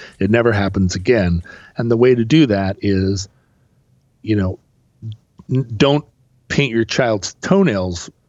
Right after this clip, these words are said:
even though you desperately want to, when she's two years old, because it's sending the wro-, you know, it's teaching her the wrong thing.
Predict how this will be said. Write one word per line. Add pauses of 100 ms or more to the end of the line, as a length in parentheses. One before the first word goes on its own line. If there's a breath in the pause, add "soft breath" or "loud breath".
(360)
even
though
you
desperately
want
to,
when
she's
two
years
old,
because
it's
sending
the
wro-,
you
know,
it's (160 loud breath)
teaching
her
the
wrong
thing.